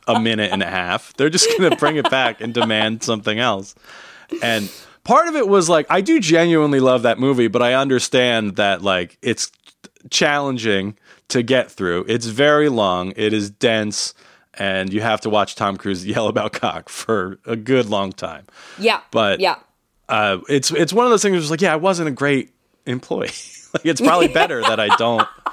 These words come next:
Speaker 1: that I don't keep doing that. I would also, uh, get people to rent the wrong Jack Frost.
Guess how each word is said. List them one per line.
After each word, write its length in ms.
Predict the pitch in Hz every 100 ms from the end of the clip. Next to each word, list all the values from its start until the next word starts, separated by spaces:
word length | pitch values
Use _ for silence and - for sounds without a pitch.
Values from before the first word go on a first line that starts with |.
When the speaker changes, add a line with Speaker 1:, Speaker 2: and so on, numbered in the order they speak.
| - - - - - - - -
Speaker 1:
that 120 | 120
I 80 | 120
don't 320 | 120 127 -
keep 280 | - 131 107
doing 280 | 113 147 104
that. 160 | 80
I 100 | 107
would 140 | 175 214
also, 520 | 196 - 185 165 -
uh, 240 | 131 117 110
get 300 | 107 123 -
people 260 | 131 123 127
to 140 | 123
rent 300 | 107 113 113
the 80 | 113
wrong 360 | 107 104 110
Jack 280 | 104 104 101
Frost. 600 | - 92 98 151 - -